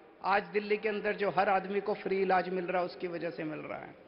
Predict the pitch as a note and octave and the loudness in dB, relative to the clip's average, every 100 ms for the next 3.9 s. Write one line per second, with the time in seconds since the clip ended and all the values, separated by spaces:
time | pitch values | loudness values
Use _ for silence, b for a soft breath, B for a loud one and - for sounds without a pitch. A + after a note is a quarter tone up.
0 | - B B B B B B B B A#3 | -20 B B B B B B B B 4
1 | C4+ - E4 D#4+ F4+ F#4+ G4 F4+ D4+ C#4+ | 4 8 6 6 4 6 6 6 4 4
2 | D#4 E4+ E4 D#4+ E4 E4 E4 D4 D4+ D#4 | 4 4 4 2 2 2 2 4 4 4
3 | D#4 D4+ C#4 C#4 C#4+ C4+ A#3+ G3 C3+ | 2 4 4 4 2 4 2 2 -4